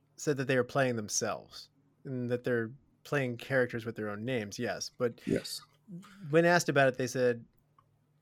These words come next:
Speaker 1: they, uh, this is not necessarily the case. These characters are not. They may have pieces of them in their writing, but this is not necessarily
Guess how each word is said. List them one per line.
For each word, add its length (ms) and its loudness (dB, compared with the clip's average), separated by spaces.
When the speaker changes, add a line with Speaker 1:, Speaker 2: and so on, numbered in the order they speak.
Speaker 1:
they, 260 6
uh, 280 6
this 200 -4
is 140 -6
not 220 0
necessarily 560 -2
the 100 -6
case. 340 -4
These 180 -10
characters 420 -6
are 80 -10
not. 360 -8
They 100 -6
may 160 -2
have 280 -4
pieces 340 -2
of 120 -4
them 160 0
in 100 -2
their 120 -6
writing, 400 2
but 140 -6
this 200 -6
is 160 -10
not 300 -6
necessarily 500 -8